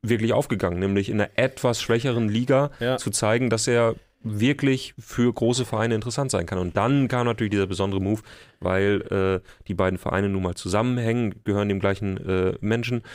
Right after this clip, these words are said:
Speaker 1: der gleichen Person, ähm, dass er dann zu Brighton ging.
Speaker 2: Na, und bei Brighton kann man ja sagen, ich meine, das ist nun auch keine neue Geschichte, aber die scouten ja auf eine sehr spezielle Art ihre Leute. Da geht's ja
Speaker 1: Das tun sie
Speaker 2: extrem
Speaker 1: natürlich
Speaker 2: viel
Speaker 1: auch
Speaker 2: um
Speaker 1: bei
Speaker 2: Statistiken.
Speaker 1: Saint-Gilloise.
Speaker 2: Genau, genau. Ähm, aber ich hab immer so den Eindruck, ähm,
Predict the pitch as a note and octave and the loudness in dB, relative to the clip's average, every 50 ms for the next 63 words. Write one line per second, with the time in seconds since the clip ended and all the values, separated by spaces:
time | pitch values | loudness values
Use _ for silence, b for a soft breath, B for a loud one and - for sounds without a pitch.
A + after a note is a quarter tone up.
0 | B B B B G#2 F2+ G2 F#2+ F#2+ G2+ F#2 G2 F2+ F#2 G2 G2+ G#2 G#2+ B B | B B B B -4 0 0 0 0 0 -2 -2 0 0 0 0 0 -2 B B
1 | B B B B B B - G2+ G2 F#2+ F#2+ F#2+ F#2 F#2+ G2+ - - F#2+ F2 G2 | B B B B B B 0 2 4 4 4 2 2 0 0 0 0 0 0 0
2 | F#2+ G2 - - F2+ G2 F2+ E2+ - - E2 - - G2 - - - A2+ - - | 0 0 -2 -2 0 0 0 0 0 -2 -4 -6 -6 -10 -10 -10 -8 -8 -4 -2
3 | D3 D#3 - - A#2+ G2 G2 A2+ A2+ C3 C#3+ C3+ C3+ C3+ C3+ B2+ - C3+ C3 C3+ | -2 -2 0 0 0 0 2 2 2 2 2 0 -2 -4 -4 -4 -4 -2 0 0
4 | B2+ B2 A2+ A2 A#2 B2 C3 C3 A2 - - A#2 A#2+ A#2+ A2+ G#2 G#2+ - A#2 A2+ | 2 2 2 2 0 0 0 -2 -4 -6 -4 -4 -2 -2 -2 -2 -4 -6 -8 -12
5 | - - - - G#2+ A#2 A2+ - A2 - - A#2+ A2 A2 G#2 A2 A#2+ B2+ B2 B2 | -14 -14 -12 -10 -6 -6 -6 -6 -6 -6 -2 -2 0 2 2 2 2 2 2 0
6 | - - B2+ - C3+ B2 A2+ G#2 G2+ G2+ - - G#2 G#2 A#2+ - B2 A2+ G#2 G#2 | -2 -4 -4 -2 0 0 0 2 0 -2 -2 0 0 0 0 0 0 0 0 0
7 | G#2 - A2+ G#2+ F#2 F2+ G2 G#2 A2 A2+ A2 A2 A2+ G#2+ - - - - - - | -2 -2 -2 -4 -2 0 2 2 2 4 2 2 0 -2 -4 -8 -10 -10 -8 -4
8 | A#2 G#2+ - - G#2+ A#2+ A#2+ A#2+ G#2 - G2 A2 B2+ A#2 - - B2 A2+ A2 A2+ | -4 -2 -2 0 0 2 2 2 2 0 0 0 0 -2 0 0 0 2 2 2
9 | G#2 G#2 G#2 A2+ A#2+ A#2 - - A2+ G2 G2+ F#2 F#2+ G2 - G#2 G#2+ G2+ - - | 2 2 4 2 2 2 0 0 0 0 0 0 -2 -4 -4 -2 -2 0 2 2
10 | D#3+ D#3 D3 D3+ B2+ G#2+ C#3 B2+ A#2+ - C3+ A#2 A2+ B2+ A#2 - - B2+ A#2+ A2+ | 2 4 4 2 2 2 2 2 2 2 2 2 2 2 2 2 0 0 2 2
11 | A#2+ A#2+ A#2 F#2+ G#2+ C3 D3 B2+ A#2+ A#2+ B2 A2 - B B B B B B B | 2 2 2 2 2 2 2 2 2 2 2 2 0 B B B B B B B
12 | A#2 A2 A2+ A2 A2+ G#2 G2+ A2+ - C#3 - C3+ - - C3+ B2+ A2+ A#2 A#2 A#2 | 0 0 2 2 0 0 0 0 0 0 -2 -4 -4 -2 -2 -2 -2 -2 -2 -2
13 | A2 F2 F2+ A#2+ A#2+ A2 A2 A2 A2 - - - - G#2 G2+ G2 G2+ F#2+ F#2+ F#2+ | -4 -4 -4 -4 -4 -2 -4 -4 -6 -8 -14 -16 -10 -6 -4 -2 -2 -2 -4 -4
14 | F#2+ F#2+ F#2 F2+ | -6 -6 -6 -8